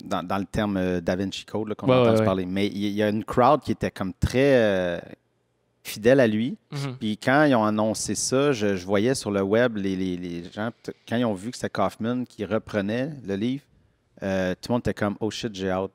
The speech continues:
Speaker 1: Tu sais, ceux qui, euh, qui ont lu le livre <laughs> avaient fait comme, tu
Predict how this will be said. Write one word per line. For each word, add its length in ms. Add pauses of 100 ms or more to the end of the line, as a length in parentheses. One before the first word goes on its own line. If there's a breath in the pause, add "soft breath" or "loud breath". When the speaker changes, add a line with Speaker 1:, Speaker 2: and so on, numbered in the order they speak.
Speaker 1:
Tu 80
sais, 60
ceux 160
qui, 200
euh, 180 (220)
qui 80
ont 100
lu 140
le 60
livre 320
<laughs> 60
avaient 140
fait 180
comme, 240
tu 20